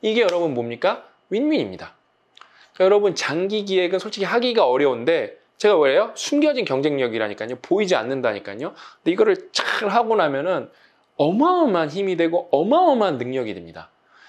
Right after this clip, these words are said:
그러니까 여러분도 지금 아, 따져봐야 돼. 몇 타임즈부터 올려야 돼요. 내가 장기 기획을 하려면 어떻게 하죠? 두 시간씩, 한 시간씩, 세 시간씩 아니면은 일주일에 뭐 몇 시간씩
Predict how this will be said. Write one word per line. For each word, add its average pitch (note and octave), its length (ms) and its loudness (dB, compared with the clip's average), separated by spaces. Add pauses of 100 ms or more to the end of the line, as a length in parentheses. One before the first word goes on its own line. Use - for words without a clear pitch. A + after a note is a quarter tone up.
(220)
그러니까 G3 260 2
여러분도 F3 420 2
지금 D#3 400 -2
아, F#3+ 360 -4
따져봐야 A#3+ 360 2
돼. - 80 0
몇 C#3 140 2
타임즈부터 G#3+ 380 -2
올려야 C3+ 220 2
돼요. G#2+ 220 0
내가 D#3 220 2
장기 F3 460 -4
기획을 F#3 380 0
하려면 G3 240 2
어떻게 C3+ 280 0
하죠? G3 220 2 (420)
두 - 140 -2
시간씩, F3 760 0
한 G#3+ 160 -2
시간씩, F3+ 600 -2
세 - 200 0
시간씩 F#3+ 420 -2
아니면은 C#3 420 0
일주일에 A3+ 920 0
뭐 C#3+ 180 2
몇 C3+ 120 4
시간씩 C3+ 500 -2